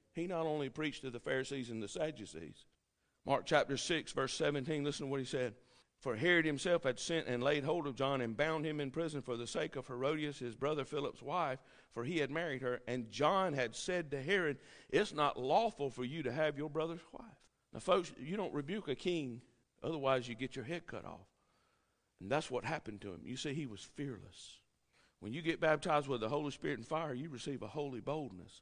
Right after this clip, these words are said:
Acts chapter one, verse four through eight, "And being assembled together with them, he commanded them not to depart from Jerusalem, but to wait for the promise of the Father, which he said, 'You have heard of from me.'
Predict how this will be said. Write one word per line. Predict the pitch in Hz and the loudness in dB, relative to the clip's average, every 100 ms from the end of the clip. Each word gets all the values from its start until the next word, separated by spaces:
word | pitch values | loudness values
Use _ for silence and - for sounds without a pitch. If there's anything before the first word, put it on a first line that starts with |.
| - | 0
Acts | 151 151 - | 4 4 2
chapter | 170 139 139 | 2 2 2
one, | 135 156 123 | 2 2 2
verse | 139 139 | 0 -2
four | - 151 139 | -4 -4 -2
through | 147 147 | 0 2
eight, | 151 | 2
"And | 107 | 0
being | 143 147 120 | 0 0 -2
assembled | - 165 143 131 | -2 -2 -2 -4
together | 120 147 139 | 0 0 2
with | 127 147 127 | 0 -4 -4
them, | 110 | -2
he | 143 | -2
commanded | - 127 139 147 135 | -4 -2 -2 0 0
them | 143 139 | 0 0
not | 147 131 | 0 -2
to | 117 | -6
depart | 107 151 - | -2 0 0
from | 131 113 | -4 -4
Jerusalem, | 113 143 147 165 - - | -2 -2 -2 -4 -4 -2
but | 143 | 0
to | 120 | 2
wait | 113 156 143 | 4 4 4
for | 117 | -2
the | 110 | 0
promise | 151 147 143 131 | 4 4 4 0
of | 117 | -2
the | 113 | 0
Father, | 135 143 143 | 4 4 2
which | 127 143 147 | -2 -4 -4
he | 131 | -2
said, | 151 143 | 0 0
'You | 143 139 | 0 0
have | 110 | 0
heard | 147 147 131 | 0 0 -4
of | |
from | 120 110 | -6 -4
me.' | 127 156 175 | 0 0 -2